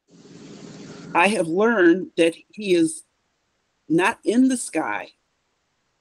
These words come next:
I have learned that he walks among men. I have learned that he is present and operating his purpose. And I learned that as a result of coming to this school.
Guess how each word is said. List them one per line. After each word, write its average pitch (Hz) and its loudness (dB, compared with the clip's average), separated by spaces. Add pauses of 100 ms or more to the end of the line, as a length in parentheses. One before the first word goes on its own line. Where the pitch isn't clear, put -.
(480)
I 175 2
have 175 0
learned 185 2
that 170 0
he 185 -4
walks 180 0
among 185 2
men. 202 2 (140)
I 160 2
have 156 0
learned 170 4
that 160 2 (1080)
he 196 -4
is 175 4
present 240 -2 (140)
and 165 4
operating 196 -2
his 190 -4
purpose. - -10 (520)
And 160 10
I 175 6
learned 190 2
that 180 2
as 170 0
a 165 2
result 170 4
of 160 -6
coming 175 2
to 160 0
this 175 -2
school. - -4